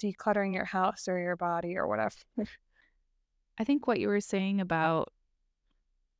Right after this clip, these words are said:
Speaker 2: the importance of looking back and wanting to look back too made me think about how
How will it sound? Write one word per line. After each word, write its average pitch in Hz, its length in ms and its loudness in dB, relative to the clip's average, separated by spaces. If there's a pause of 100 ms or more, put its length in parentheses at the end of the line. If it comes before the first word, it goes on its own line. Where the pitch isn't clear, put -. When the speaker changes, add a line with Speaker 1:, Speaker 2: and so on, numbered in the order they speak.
Speaker 2:
the 190 140 0
importance 185 560 -2
of 185 140 0
looking 185 480 -2
back 175 380 0
and 180 200 0
wanting 175 400 0
to 202 140 -4
look 202 260 -2
back 190 380 -2
too 185 300 0
made 190 180 0
me 185 140 0
think 190 240 -2
about 175 280 2
how 170 500 0